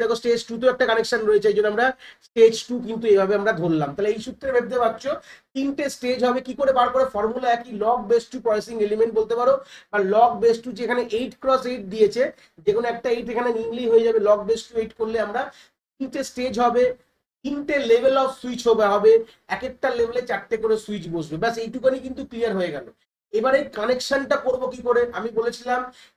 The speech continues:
ওমেগা নেটওয়ার্ক কিন্তু পারফেক্ট শাফেল ইউজ করে করে। কি বললাম? পারফেক্ট শাফেল, কথাটা আমি লিখে দিচ্ছি, পারফেক্ট শাফেল লজিক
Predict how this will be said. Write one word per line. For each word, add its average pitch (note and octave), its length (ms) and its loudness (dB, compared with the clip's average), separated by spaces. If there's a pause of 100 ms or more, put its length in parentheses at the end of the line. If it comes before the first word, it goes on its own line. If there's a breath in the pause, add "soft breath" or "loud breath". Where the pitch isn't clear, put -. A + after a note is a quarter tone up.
(140)
ওমেগা C4+ 360 6
নেটওয়ার্ক C4 460 2
কিন্তু B3+ 300 -6 (440)
পারফেক্ট C4+ 520 6
শাফেল C4+ 460 2 (120)
ইউজ B3+ 220 -2
করে B3+ 220 6
করে। G#3 260 2
কি A3+ 160 -12
বললাম? B3+ 520 0 (280 soft breath)
পারফেক্ট C4 580 4
শাফেল, B3 540 4 (300 soft breath)
কথাটা A#3 240 0
আমি B3 120 2
লিখে A#3+ 280 -2
দিচ্ছি, B3 360 -4 (220)
পারফেক্ট C4 520 6
শাফেল C4 420 0 (140)
লজিক G#3 300 2